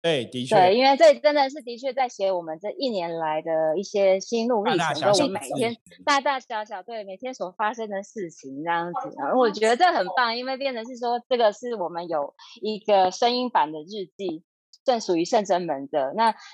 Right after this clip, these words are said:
Speaker 2: 当然，我觉得就是当然能够分享，然后如果有带给大家听众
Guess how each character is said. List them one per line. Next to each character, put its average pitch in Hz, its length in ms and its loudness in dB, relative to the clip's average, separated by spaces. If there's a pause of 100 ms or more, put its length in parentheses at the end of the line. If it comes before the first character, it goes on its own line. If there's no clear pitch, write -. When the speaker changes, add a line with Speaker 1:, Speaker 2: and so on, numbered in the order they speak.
Speaker 2:
当 262 140 2
然， 226 320 -2
我 190 120 -6
觉 196 180 -4
得 240 200 -2
就 247 240 -6
是 247 400 -8
当 269 140 6
然 233 100 -4
能 214 100 -8
够 247 140 -6
分 233 240 -14
享， 175 340 -6
然 175 140 -14
后 214 160 -4
如 190 100 -4
果 185 140 -2
有 156 80 -2
带 208 180 0
给 170 220 -4
大 196 240 0
家 180 120 -14
听 240 200 -8
众 254 120 2